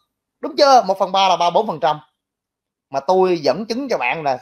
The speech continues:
năm phần trăm còn chưa có nữa chứ đừng nói, đừng nói ba bốn phần trăm. Thì tôi cũng thấy dân homeless ở thành phố Hồ Chí Minh giành giật cơm từ thiện như zombie đó thôi. Đừng nói ở đây không có nha.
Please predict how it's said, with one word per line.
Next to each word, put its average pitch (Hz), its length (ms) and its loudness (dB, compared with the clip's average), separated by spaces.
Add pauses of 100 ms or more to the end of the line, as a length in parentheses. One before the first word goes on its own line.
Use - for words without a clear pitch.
(120)
năm 208 320 -2
phần 147 200 -2
trăm 180 260 -2
còn 147 120 -8
chưa 180 180 -2
có 214 400 2
nữa 208 100 -8
chứ 190 60 -12
đừng 147 180 -12
nói, 208 220 -8 (540)
đừng 147 220 -10
nói 196 140 -2
ba 165 220 2
bốn 202 200 0
phần 143 160 -6
trăm. 160 220 0 (600)
Thì 135 200 -4
tôi 147 260 2
cũng 139 200 -8
thấy 170 180 0
dân 160 240 -2
homeless 151 500 -2
ở 120 200 2
thành 107 220 -4
phố 156 160 2
Hồ 135 240 -2
Chí 151 100 -6
Minh 143 340 -4
giành 113 200 -4
giật 120 120 -4 (100)
cơm 147 240 0
từ 113 180 -4
thiện 117 220 -4
như 147 140 -2
zombie 147 480 0
đó 170 140 4
thôi. 147 300 2
Đừng 117 220 -4
nói 151 180 2
ở 156 100 0
đây 151 120 2
không 147 220 -2
có 160 180 4
nha. 156 340 -2